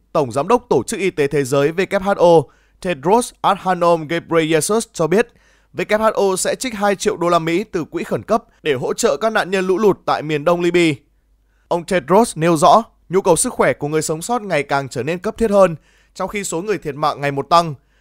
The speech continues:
Do đó, W H O sẽ giải ngân hai triệu đô la Mỹ từ quỹ dự phòng khẩn cấp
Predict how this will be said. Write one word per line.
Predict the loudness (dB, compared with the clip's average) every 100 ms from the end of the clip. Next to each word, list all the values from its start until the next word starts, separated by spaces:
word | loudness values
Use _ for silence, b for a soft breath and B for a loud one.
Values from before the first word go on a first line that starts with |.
| _ _
Do | -4 2
đó, | 4 2
W | 0 -2 0
H | 0
O | 0 0
sẽ | -2 -2
giải | -2 -2
ngân | -4 -2
hai | -2 -2
triệu | -2 -4 0
đô | 2
la | 2
Mỹ | 2 -4
từ | -4 -6
quỹ | -2 -4 -2
dự | -4
phòng | -2 -2 -2
khẩn | -6
cấp | -2 -4